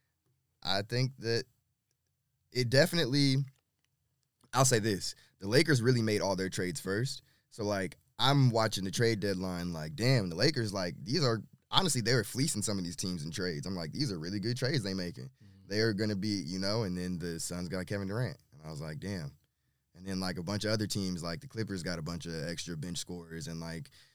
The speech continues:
Speaker 1: you know, so, uh, I think that it definitely makes them one of the favorites in the West, but I think it also just kinda, like, for some reason signified, like, everybody else,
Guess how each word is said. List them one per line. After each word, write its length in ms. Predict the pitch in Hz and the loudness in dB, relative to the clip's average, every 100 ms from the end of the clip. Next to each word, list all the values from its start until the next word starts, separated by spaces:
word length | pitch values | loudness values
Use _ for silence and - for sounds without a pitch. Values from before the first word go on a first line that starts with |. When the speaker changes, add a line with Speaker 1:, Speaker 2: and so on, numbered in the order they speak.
| _ | _
Speaker 1:
you 120 | 135 | 2
know, 180 | 113 98 | 2 2
so, 500 | - 107 98 90 - _ _ _ _ _ - | 2 0 0 -2 -4 _ _ _ _ _ -10
uh, 640 | 82 85 76 62 55 50 50 _ _ _ _ _ _ - | -6 -4 -4 -8 -10 -12 -16 _ _ _ _ _ _ -6
I 80 | 101 | -4
think 300 | - 123 101 | 0 0 0
that 140 | 101 90 | -2 -4
it 120 | 82 | -4
definitely 380 | 92 113 107 92 | -4 -4 -2 -2
makes 380 | 92 95 85 147 | -2 -4 -6 -6
them 580 | 98 92 92 87 85 85 _ _ _ 82 | -4 -4 -4 -4 -6 -12 _ _ _ -12
one 160 | 95 107 | -6 -4
of 100 | 80 | -4
the 80 | 90 | -10
favorites 600 | 90 82 78 80 - - | -10 -8 -8 -8 -8 -8
in 140 | 80 | -8
the 80 | 73 | -8
West, 440 | 76 85 80 - 67 | -6 -6 -6 -8 -10
but 100 | 82 | -12
I 100 | 80 | -10
think 460 | - 90 82 - _ _ _ _ | -8 -8 -8 -14 _ _ _ _
it 100 | 95 | -8
also 320 | 92 98 98 | -4 -2 -2
just 220 | 85 85 - | -6 -8 -8
kinda, 240 | 85 82 | -8 -8
like, 300 | 76 80 76 - _ _ | -8 -8 -10 -14 _ _
for 80 | - | -8
some 220 | - 92 | -4 -4
reason 260 | 87 87 87 | -4 -6 -6
signified, 600 | - 85 82 82 80 78 | -6 -6 -6 -6 -6 -6
like, 320 | 78 78 76 | -8 -10 -10
everybody 580 | 82 85 85 85 80 78 | -8 -8 -8 -8 -8 -6
else, 480 | 87 85 - - - | -6 -6 -6 -6 -8